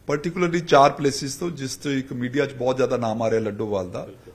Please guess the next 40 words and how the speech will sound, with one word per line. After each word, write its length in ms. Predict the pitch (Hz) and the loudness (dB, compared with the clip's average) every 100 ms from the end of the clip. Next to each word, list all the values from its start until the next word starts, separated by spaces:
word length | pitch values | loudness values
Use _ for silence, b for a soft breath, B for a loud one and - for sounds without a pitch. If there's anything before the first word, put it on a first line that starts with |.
| - | -4
ਉਹ 100 | 196 | -2
ਬਹੁਤ 320 | 156 139 180 | 0 2 2
ਜ਼ਿਆਦਾ 260 | 160 147 151 | 4 4 4
ਹਾਈਲਾਈਟ 440 | 123 123 113 110 | 2 2 0 0
ਹੋਇਆ। 300 | 107 104 113 - b b b b b 151 | -4 -4 -4 -10 b b b b b -2
ਅਸੀਂ 260 | - 214 | 0 -2
ਫੇਰ 380 | 185 180 190 208 | -2 2 6 8
ਹਾਈ 160 | 165 160 | 6 2
ਕੋਰਟ 220 | 160 175 | 2 -2
ਚ 80 | - | 0
ਮੈਂਸ਼ਨ 380 | 139 135 151 147 | -2 -2 -4 -6
ਕੀਤਾ 320 | 135 - 127 | -8 -4 -4
ਸੀ 140 | - | -4
ਛੁੱਟੀਆਂ 380 | 151 120 127 131 | -8 -8 -4 -4
ਦੇ 60 | 127 | -4
ਵਿੱਚ, 280 | 175 - | -6 -8
ਅਸੀਂ 220 | 135 - 135 - - | -10 -6 -8 -8 -8
ਛੁੱਟੀਆਂ 340 | 127 151 156 | -8 -4 -6
ਚ 240 | 151 143 143 B B B - | -4 -6 -6 B B B -18
ਦੀ 360 | 113 123 123 120 | -6 -2 0 0
ਜਿਸ 300 | 117 127 - | -2 -4 0
ਜੱਜ 260 | 117 117 - | 4 4 4
ਕੋਲ 180 | 151 | 2
ਲੱਗਿਆ 260 | 131 127 139 | 2 4 2
ਸੀ 140 | 135 | 2
ਉਹ 140 | 143 131 | -2 -2
ਕੰਸਰਨ 480 | 127 117 - 123 123 | -4 -8 -4 -4 0
ਜੱਜ 180 | 123 | -2
ਸੀਗੇ 320 | 120 110 117 139 | -2 -8 -4 -6
ਨਹੀਂ 120 | 214 | -6
ਤੇ 120 | - | -6
ਉਹ 320 | 151 143 135 | 0 2 4
ਅੱਜ 180 | 120 131 123 - - - - - | 2 0 -8 -12 -20 -20 -14 2
ਕਾਰਵਾਈ 320 | 110 110 110 | 2 4 0
ਵਾਸਤੇ, 380 | 113 110 156 139 | 0 -2 -2 -2
ਅੱਜ 120 | 113 | -2
ਲਗਾਤੀ 400 | 98 92 90 101 | -4 -4 -6 -8
ਸੀ 140 | 98 | -12
ਸੁਣਵਾਈ 340 | 110 104 90 98 | -12 -10 -10 -10
ਵਾਸਤੇ। 320 | 95 - - | -10 -12 -18